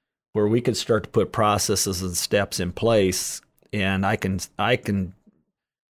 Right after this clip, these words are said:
absolutely say with all certainty, it has definitely brought the productive level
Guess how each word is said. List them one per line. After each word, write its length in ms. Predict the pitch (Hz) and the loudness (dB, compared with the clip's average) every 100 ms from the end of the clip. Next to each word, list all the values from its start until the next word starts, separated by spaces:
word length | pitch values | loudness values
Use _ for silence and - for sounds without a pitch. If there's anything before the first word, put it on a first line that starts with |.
| _ - | _ 0
absolutely 560 | 131 123 143 147 131 | 2 4 4 4 4
say 300 | 104 131 127 | 6 8 8
with 180 | 117 104 | 8 6
all 140 | 110 | 4
certainty, 680 | 107 - 131 123 104 101 101 | 2 4 4 4 -2 -2 -4
it 140 | 107 101 | -2 0
has 280 | 101 92 87 | 0 0 -4
definitely 720 | 113 110 120 131 113 104 101 | -2 0 -2 -2 -2 0 -2
brought 600 | 87 98 101 107 107 - | -4 -4 -2 0 -4 -8
the 180 | - 90 | -12 -10
productive 680 | - 92 98 104 135 123 | -6 -4 -2 -4 -2 -2
level 520 | 101 104 104 123 139 | 0 0 2 0 -2